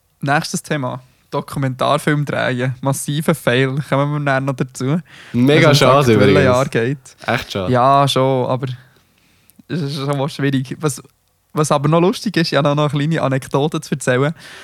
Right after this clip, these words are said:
Speaker 1: Ja, äh, im Zuge von diesem Ziel habe ich erzählt, dass es ein grosser Fehler war, dass ich meinem ersten Tinder-Date meinen YouTube-Account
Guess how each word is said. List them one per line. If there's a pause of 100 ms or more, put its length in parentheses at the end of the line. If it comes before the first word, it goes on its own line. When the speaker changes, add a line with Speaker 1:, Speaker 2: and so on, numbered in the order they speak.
(200)
Speaker 1:
Ja, (120)
äh,
im
Zuge
von
diesem
Ziel
habe
ich
erzählt,
dass
es
ein
grosser
Fehler
war,
dass
ich
meinem
ersten
Tinder-Date
meinen
YouTube-Account